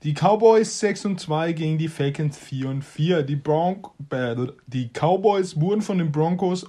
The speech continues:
ordentlich verhauen. Es war wirklich eins der Spiele, die mich mit anderen Teams am meisten überrascht haben. Das ist in der ersten Halbzeit, glaub ich, kein Punkt der Cowboys.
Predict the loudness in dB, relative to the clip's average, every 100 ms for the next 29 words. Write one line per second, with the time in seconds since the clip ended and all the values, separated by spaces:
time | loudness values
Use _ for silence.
0 | -2 0 2 0 -2 -2 -2 0 -2 -6
1 | -14 _ -20 -20 -20 _ _ -6 2 4
2 | 4 4 2 -2 2 4 4 2 -4 _
3 | 6 6 4 -2 -2 0 0 0 0 2
4 | 2 2 -2 -8 -20 _ _ _ _ _
5 | -4 -4 -2 -4 -2 0 0 -2 -2 -4
6 | -4 0 2 2 0 -2 -2 -2 0 -2
7 | -2 -4 -4 -4 -4 -6 -8 -8 -8 -6
8 | -4 -2 -2 -2 -2 -2 -4 -4 -4 -6
9 | -8 -10 -4 -2 0 0 -2 -2 -2 -6
10 | -4 -4 -4 -4 -6